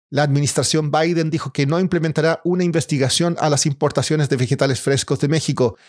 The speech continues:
En cambio, dijo que creará un panel para asesorar a granjeros en el sureste del país.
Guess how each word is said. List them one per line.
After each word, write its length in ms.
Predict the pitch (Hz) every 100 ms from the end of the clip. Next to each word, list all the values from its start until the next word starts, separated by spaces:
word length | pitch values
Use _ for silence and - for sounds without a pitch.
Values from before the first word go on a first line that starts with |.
| - _
En 140 | 131 127
cambio, 420 | 147 156 160 170
dijo 240 | 151 165
que 100 | 143
creará 380 | 131 143 131 135
un 200 | 160 165
panel 320 | 147 151 175
para 160 | 156 143
asesorar 480 | 139 131 131 151 -
a 120 | 147
granjeros 580 | 131 123 107 180 180 -
en 140 | 151 131
el 80 |
sureste 420 | - 127 135 - 135
del 160 | 131
país. 460 | 135 117 104 -